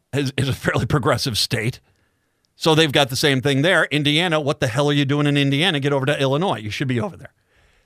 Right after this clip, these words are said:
That being said, her point was, she goes, "I don't want to have to worry about my car being vandalized because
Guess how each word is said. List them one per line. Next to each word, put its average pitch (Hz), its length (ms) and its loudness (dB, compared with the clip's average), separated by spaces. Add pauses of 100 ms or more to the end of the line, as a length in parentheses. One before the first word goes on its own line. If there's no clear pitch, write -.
(100)
That 185 220 2
being - 200 -8
said, - 340 -14 (2000)
her 165 220 -2
point 269 400 -6
was, 165 440 -2
she - 140 -12
goes, - 160 -10 (100)
"I 214 180 0
don't 254 300 -2
want 165 400 -2 (120)
to 156 120 -4
have 151 540 -6
to 180 100 -10
worry 131 680 -2 (420)
about 131 500 0
my 113 440 -4 (200)
car 156 760 0 (280)
being 139 360 0
vandalized 104 1080 -4 (520)
because 135 580 0